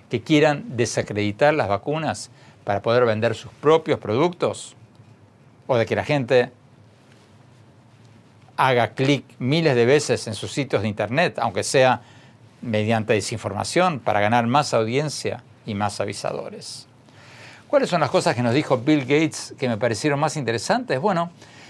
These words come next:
me parecieron interesantes muchas cosas, pero quizás lo más interesante fue su tesis central sobre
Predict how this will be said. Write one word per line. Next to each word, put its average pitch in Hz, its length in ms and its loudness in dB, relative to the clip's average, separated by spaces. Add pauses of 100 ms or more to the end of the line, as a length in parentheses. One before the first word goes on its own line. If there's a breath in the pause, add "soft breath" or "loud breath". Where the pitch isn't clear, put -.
(140 loud breath)
me 175 80 -8
parecieron 220 360 -2
interesantes 139 420 -2
muchas 131 300 -4
cosas, - 500 -14 (640 soft breath)
pero 175 140 0
quizás 220 320 -2
lo 175 100 2
más 156 180 0
interesante 127 460 -4
fue - 160 -4
su - 140 -10
tesis - 400 -2
central 143 720 0
sobre 123 460 2